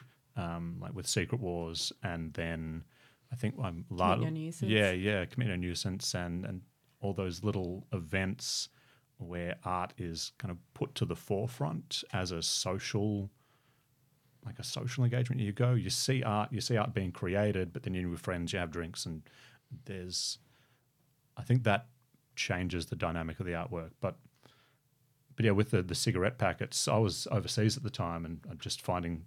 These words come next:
Speaker 1: these cigarette packs on the ground and it's like, they're so bright and shiny and colourful. The cigarette, ciggy packs over here are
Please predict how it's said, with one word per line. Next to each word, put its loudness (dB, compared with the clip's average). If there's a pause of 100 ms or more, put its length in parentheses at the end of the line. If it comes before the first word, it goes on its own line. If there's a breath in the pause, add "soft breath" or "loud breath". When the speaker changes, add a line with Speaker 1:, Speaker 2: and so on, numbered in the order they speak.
(280)
Speaker 1:
these -8
cigarette 0
packs -2
on -4
the -6
ground 0
and -10 (1300 soft breath)
it's -20
like, -12
they're -8
so 0
bright 0
and -6
shiny 0
and -4 (500)
colourful. 4 (380)
The -2
cigarette, 2 (260)
ciggy 0
packs 0
over 2
here 2
are 0